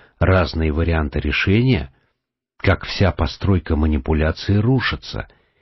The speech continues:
и сразу видны корыстные намерения. Вот,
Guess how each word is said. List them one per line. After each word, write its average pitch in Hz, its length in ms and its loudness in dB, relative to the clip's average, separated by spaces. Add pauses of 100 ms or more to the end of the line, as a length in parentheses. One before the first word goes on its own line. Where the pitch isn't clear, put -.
(140)
и 85 120 0
сразу 71 640 0
видны 71 680 0 (360)
корыстные 82 720 2
намерения. 76 760 -2 (800)
Вот, 98 560 2